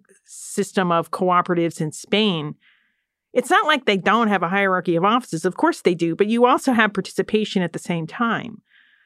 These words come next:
In effect, what you get is something closer to representative democracy rather than pure participatory democracy like you have in a New England town meeting where the citizens vote collectively on every line item in the town's budget.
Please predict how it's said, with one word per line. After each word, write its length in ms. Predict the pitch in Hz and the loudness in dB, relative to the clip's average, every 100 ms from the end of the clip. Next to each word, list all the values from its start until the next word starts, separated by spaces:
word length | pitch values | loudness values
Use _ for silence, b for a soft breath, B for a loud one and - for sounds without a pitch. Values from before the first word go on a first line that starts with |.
| _ - | _ 0
In 100 | 226 | 0
effect, 400 | 214 320 370 - | 2 0 0 -2
what 160 | 214 | -2
you 80 | 208 | -2
get 380 | 175 190 190 - | 2 2 2 0
is 180 | 233 196 | -4 0
something 380 | 262 254 247 220 | 2 2 2 -2
closer 480 | - 226 233 - 185 | 0 0 2 0 0
to 60 | |
representative 720 | 180 175 180 226 277 254 165 | 0 0 0 0 0 0 0
democracy 680 | 165 165 160 160 - - 165 | 0 0 -2 -4 -8 -6 -4
rather 320 | 160 185 196 | 0 2 2
than 160 | 180 160 | 0 -4
pure 460 | - - 180 185 | -4 0 2 2
participatory 760 | 180 160 180 170 165 - 175 160 | 0 -6 -6 -4 -4 -2 0 2
democracy 640 | 160 160 160 160 - 175 | 2 0 0 -4 -4 -2
like 260 | 160 165 - | 0 -2 -4
you 100 | 156 | -4
have 380 | 165 160 160 - | -2 0 -2 -2
in 140 | 180 | -4
a 80 | 165 | -2
New 160 | 160 | -2
England 320 | 175 165 160 160 | -2 -2 -4 -4
town 360 | 180 170 170 | -4 -2 0
meeting 420 | 190 190 147 143 | 0 0 0 -2
where 120 | 160 151 | -2 -4
the 140 | - | -4
citizens 680 | - 180 160 165 151 151 - | -2 -2 -2 -4 -4 -6 -2
vote 220 | 175 170 | 0 0
collectively 800 | - 170 170 165 165 160 165 156 | 0 0 0 0 -4 0 0 0
on 160 | 156 165 | -2 -2
every 280 | 180 165 165 | -2 0 0
line 380 | 170 175 185 175 | 2 2 2 2
item 380 | 156 156 151 | 0 0 -2
in 140 | - 170 | -2 -4
the 60 | |
town's 440 | 165 185 175 170 - | -4 -2 -2 -2 0
budget. 580 | 196 208 156 - - | 2 2 0 -8 -12